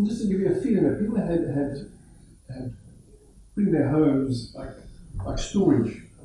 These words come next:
of food and stuff, and they had escape routes that they would take in case things turned, because Walvis Bay was a South African enclave, just very, very close to Swakopmund. Um, and there was escape routes they planned, and, you know, if, if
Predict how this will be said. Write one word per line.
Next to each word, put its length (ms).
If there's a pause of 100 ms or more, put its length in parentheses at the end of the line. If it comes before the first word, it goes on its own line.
(120)
of 240
food 240
and 100
stuff, 360
and 80
they 100
had 200
escape 460
routes 420
that 140
they 60
would 220
take 180 (120)
in 140
case 240
things 340
turned, 520 (420)
because 500
Walvis 440
Bay 400
was 180
a 100
South 200
African 220
enclave, 600
just 180
very, 220
very 200
close 360
to 60 (160)
Swakopmund. 520 (560)
Um, 540 (300)
and 240
there 60
was 100
escape 480
routes 160
they 280
planned, 560
and, 400 (240)
you 120
know, 40
if, 200 (160)
if 240